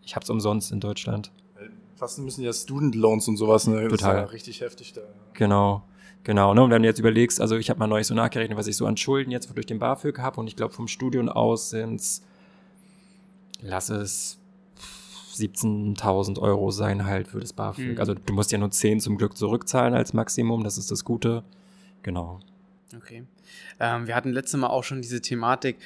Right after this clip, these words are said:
Speaker 3: Psychologe, Psychiater, Psychotherapeut.
Speaker 1: <laughs>
Speaker 3: Was genau bist du jetzt eigentlich? Ähm, wo liegt der Unterschied und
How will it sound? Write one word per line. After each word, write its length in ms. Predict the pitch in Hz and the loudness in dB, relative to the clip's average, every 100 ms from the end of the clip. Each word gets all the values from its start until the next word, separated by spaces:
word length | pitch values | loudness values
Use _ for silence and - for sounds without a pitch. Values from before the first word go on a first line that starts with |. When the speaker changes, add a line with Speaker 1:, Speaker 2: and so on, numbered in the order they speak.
| - - | -20 -12
Speaker 3:
Psychologe, 720 | - 123 127 131 147 147 147 | -6 -2 4 6 6 4 0
Psychiater, 760 | - 123 - 127 139 143 139 139 | -4 -6 0 2 2 0 0 0
Psychotherapeut. 1000 | - 139 143 139 127 127 139 135 135 - - 156 | -4 -6 -4 -2 0 2 4 6 4 2 -4 -4
Speaker 1:
<laughs> 220 | - 135 120 | -4 -8 -2
Speaker 3:
Was 360 | 113 147 - | 6 6 6
genau 440 | 160 143 143 151 135 | 0 4 4 4 2
bist 360 | 143 147 - 120 | 0 -2 -8 -14
du 160 | 117 160 | -8 -2
jetzt 260 | 175 160 - | 0 0 0
eigentlich? 600 | 123 143 147 156 156 - | 0 -2 -4 -10 -8 -6
Ähm, 280 | 127 117 113 | -4 -4 0
wo 120 | 135 | 0
liegt 200 | 147 139 | 0 -2
der 100 | 113 | -2
Unterschied 540 | - 160 - 156 147 | 0 -2 -2 -4 -6
und 380 | - 123 123 117 | -4 -4 -2 -4